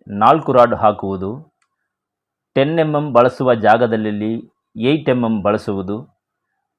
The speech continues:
ಹದಿನಾರು ಎಂ ಎಂಗೆ ಬದಲು ಹನ್ನೆರಡು ಎಂ ಎಂ ಬಳಸುವುದು, ರೂಫ್ ಕಾಂಕ್ರೀಟ್ ಹಾಕಲು ಕಬ್ಬಿಣ ಕಟ್ಟುವಾಗ ಐದು ಇಂಚ್, ಆರು ಇಂಚ್ ಗ್ಯಾಪ್‌ಗೆ ಒಂದು ಕಟ್ಟುವ ಬದಲು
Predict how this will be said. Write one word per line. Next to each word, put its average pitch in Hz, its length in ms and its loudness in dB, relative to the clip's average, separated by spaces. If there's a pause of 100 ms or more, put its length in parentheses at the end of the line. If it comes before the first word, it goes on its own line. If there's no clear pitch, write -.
(160)
ಹದಿನಾರು 147 540 4
ಎಂ 127 200 -2
ಎಂಗೆ 123 340 -2
ಬದಲು 110 540 -2
ಹನ್ನೆರಡು 131 540 -2
ಎಂ 110 260 0
ಎಂ 104 140 -2
ಬಳಸುವುದು, 101 720 -4 (680)
ರೂಫ್ 175 340 0
ಕಾಂಕ್ರೀಟ್ 131 500 0
ಹಾಕಲು 113 500 0
ಕಬ್ಬಿಣ 127 420 -2
ಕಟ್ಟುವಾಗ 98 520 -4 (720)
ಐದು 156 280 0
ಇಂಚ್, 135 420 -4
ಆರು 131 240 6
ಇಂಚ್ 131 280 -4
ಗ್ಯಾಪ್‌ಗೆ 123 480 0
ಒಂದು 117 360 -2
ಕಟ್ಟುವ 127 440 -2
ಬದಲು 104 600 -6